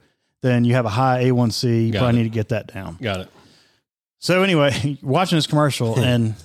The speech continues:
Speaker 1: there, like, there's a doctor, and he's looking at the camera. He's like, Jill loves this drug.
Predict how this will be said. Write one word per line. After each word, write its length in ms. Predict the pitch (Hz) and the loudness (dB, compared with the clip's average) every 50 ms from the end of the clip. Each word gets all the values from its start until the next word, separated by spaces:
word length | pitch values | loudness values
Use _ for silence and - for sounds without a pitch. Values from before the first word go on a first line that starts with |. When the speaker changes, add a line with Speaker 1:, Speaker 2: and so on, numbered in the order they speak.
| - _ - | -12 _ 0
Speaker 1:
there, 220 | 139 147 151 135 - - 147 - - _ _ _ _ _ _ | 0 0 0 -2 -6 -12 -18 -20 -20 _ _ _ _ _ _
like, 240 | 139 127 120 117 - _ _ _ _ | -2 -2 -2 -4 -6 _ _ _ _
there's 180 | - 143 135 131 | -2 0 0 0
a 60 | 117 | 2
doctor, 540 | 135 139 143 151 - - 135 127 123 123 123 | 2 2 2 0 0 0 0 0 0 -2 -4
and 160 | - 127 120 117 | -4 -2 0 0
he's 380 | 139 147 139 123 - - - - 147 | 2 2 0 0 -4 -6 -8 -10 -4
looking 220 | 143 147 143 - 143 | -2 0 0 2 0
at 60 | 131 | -2
the 60 | 120 | 0
camera. 300 | - 156 151 143 139 131 | 0 0 2 4 4 4
He's 100 | 127 117 | 2 2
like, 180 | 131 120 113 - _ _ _ _ _ _ _ _ _ _ _ _ _ _ _ 139 | 2 0 -2 -6 _ _ _ _ _ _ _ _ _ _ _ _ _ _ _ -12
Jill 680 | 127 117 113 143 170 185 180 165 143 131 120 123 117 - - | -8 -2 0 2 4 4 4 4 4 4 2 0 -2 -2 -2
loves 720 | 143 127 127 127 123 117 113 110 104 98 - - - - - _ _ - _ _ | 0 2 2 4 2 2 2 0 -2 -4 -6 -8 -10 -12 -16 _ _ -20 _ _
this 220 | 139 127 113 - - | -2 0 0 0 0
drug. 400 | - 107 98 92 87 87 92 | -2 -2 -2 -2 -4 -8 -12